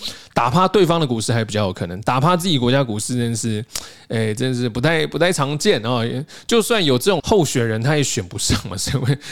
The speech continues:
谁会投他，对不对？虽然他说，哎，我一上台就要把你这个，嗯，台股指数腰斩或者开根号，哇，那就惨了。我们今-，呃，是不是？呃，而且我们从过去这个经验，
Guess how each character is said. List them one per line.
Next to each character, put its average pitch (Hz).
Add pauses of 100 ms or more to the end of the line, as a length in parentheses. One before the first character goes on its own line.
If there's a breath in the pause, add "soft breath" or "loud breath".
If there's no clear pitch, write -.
谁 107
会 120
投 110
他， 131
对 120
不 127
对？ 120
虽 147
然 139 (160 loud breath)
他 135
说， 147
哎， 185
我 147
一 160
上 202
台 131
就 147
要 156
把 139
你 117
这 127
个， 117 (280 loud breath)
嗯， 110
台 135
股 139
指 113
数 117 (300)
腰 143
斩 101 (140)
或 117
者 117
开 147
根 160
号， 151
哇， 92
那 113
就 123
惨 -
了。 -
我 85
们 107
今-， 147 (720 loud breath)
呃， 127
是 165
不 160
是？ 147 (280 loud breath)
呃， 143
而 208
且 202
我 180
们 127
从 127
过 151
去 147
这 139
个 131
经 135
验， 123